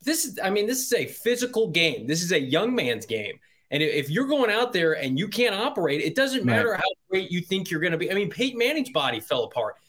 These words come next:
Speaker 1: at the end. He couldn't, he couldn't operate. So for me, it's like, uh, of course, you want Josh Dobbs to be better than yesterday. He was bad. I'm not gonna sit here and say he wasn't bad. But I also feel like, it's,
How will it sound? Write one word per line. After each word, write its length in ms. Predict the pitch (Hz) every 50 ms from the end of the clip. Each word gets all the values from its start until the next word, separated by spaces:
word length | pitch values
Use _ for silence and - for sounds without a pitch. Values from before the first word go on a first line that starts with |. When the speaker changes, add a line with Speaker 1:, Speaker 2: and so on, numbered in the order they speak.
| _ _ -
Speaker 1:
at 140 | 135 143 139
the 160 | 151 143 131
end. 100 | 127 120
He 140 | 131 202 233
couldn't, 300 | 226 277 269 208 143 139 -
he 140 | 151 202
couldn't 260 | 196 - 294 262 151 131
operate. 440 | 110 107 - - 110 101 104 104
So 320 | - - 165 151 131 - - - _ _ _ _ _ _
for 160 | - - 185
me, 220 | 196 233 262 262 226
it's 140 | 220 -
like, 300 | 220 196 170 160 - -
uh, 300 | 135 131 - 107 - -
of 120 | 208 170 -
course, 380 | - 254 302 262 - - -
you 100 | 165 180
want 380 | 180 165 185 190 214 240 226 -
Josh 300 | 202 208 196 196 190 -
Dobbs 400 | - 180 160 160 160 156 - -
to 80 | 147 131
be 80 | 131
better 260 | 127 123 139 160 180
than 140 | 175 185 175
yesterday. 400 | 151 143 135 - - 139 120 107
He 120 | 110 113 123
was 200 | 135 170 160 131
bad. 340 | 143 131 127 120 117 104 -
I'm 140 | 110 139 151
not 180 | 165 180 180
gonna 180 | 175 180 175 160
sit 180 | - 185 165
here 100 | 156 160
and 100 | 156 131
say 140 | - - 160
he 120 | 135 123 127
wasn't 360 | 123 123 120 113 113 104 95
bad. 200 | 98 92 80 - - _ _ _ _ _ _ _ _ _ -
But 140 | 156 175
I 120 | 170 160 170
also 320 | 180 196 196 202 208 185
feel 200 | 151 - 165 160
like, 300 | 160 156 151 147 - - _ _ _ _ _ _ _ -
it's, 100 | 135 -